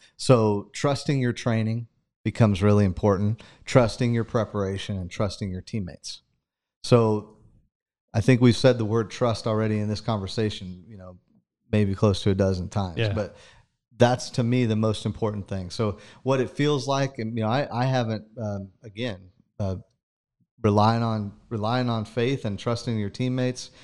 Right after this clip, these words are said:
Speaker 1: being, knowing that you're ready based on the preparation
Speaker 2: Yeah.
Speaker 1: that you put in, it really knocks down a lot of those fears and,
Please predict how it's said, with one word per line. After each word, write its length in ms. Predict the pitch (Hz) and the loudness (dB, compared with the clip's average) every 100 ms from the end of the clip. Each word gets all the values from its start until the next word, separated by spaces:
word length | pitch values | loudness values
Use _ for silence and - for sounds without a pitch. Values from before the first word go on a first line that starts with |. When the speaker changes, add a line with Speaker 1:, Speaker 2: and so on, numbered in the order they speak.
| - - | -20 -4
Speaker 1:
being, 380 | 123 120 110 113 | 0 0 0 4
knowing 280 | 117 127 120 | 6 6 4
that 200 | 110 - | -2 -2
you're 100 | 113 | -2
ready 300 | 107 113 120 | 2 2 0
based 320 | 107 107 - | 0 -2 -2
on 140 | 107 | -4
the 60 | 101 | -4
preparation 580 | - 113 - 107 107 113 | -4 -4 -2 -4 -4 -4
Speaker 2:
Yeah. 60 | |
Speaker 1:
that 60 | 107 | -4
you 80 | 104 | -6
put 220 | - 110 | -6 -6
in, 180 | 120 127 _ _ _ - | -6 -8 _ _ _ -6
it 80 | |
really 420 | 107 110 127 139 117 | -2 6 6 6 2
knocks 380 | 113 117 113 | 2 0 -2
down 240 | - 113 113 | -4 -2 -2
a 60 | 101 | 0
lot 220 | 107 110 | 0 0
of 60 | |
those 240 | 104 101 - | -2 -6 -8
fears 540 | - 127 117 107 104 | -4 -2 0 0 -2
and, 300 | 98 95 92 | -4 -8 -10